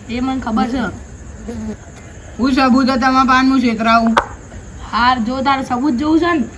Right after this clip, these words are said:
Speaker 2: ઓવા.
Speaker 1: હા તો સબૂત તો હું લાવી દઉં.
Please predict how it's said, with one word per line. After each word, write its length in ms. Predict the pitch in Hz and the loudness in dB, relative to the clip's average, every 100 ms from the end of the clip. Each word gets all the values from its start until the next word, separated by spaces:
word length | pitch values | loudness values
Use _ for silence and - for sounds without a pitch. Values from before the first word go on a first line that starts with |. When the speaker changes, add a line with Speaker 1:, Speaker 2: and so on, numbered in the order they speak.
| - 185 | -14 -6
Speaker 2:
ઓવા. 280 | 190 220 262 - - - - - | 0 2 2 -2 -14 -18 -18 -8
Speaker 1:
હા 140 | 233 | -4
તો 100 | 247 | -2
સબૂત 380 | 285 247 247 - | -4 -2 -2 -2
તો 80 | 285 | -2
હું 160 | 269 269 | -2 0
લાવી 380 | 247 247 269 | 0 2 0
દઉં. 200 | 254 190 | 0 -4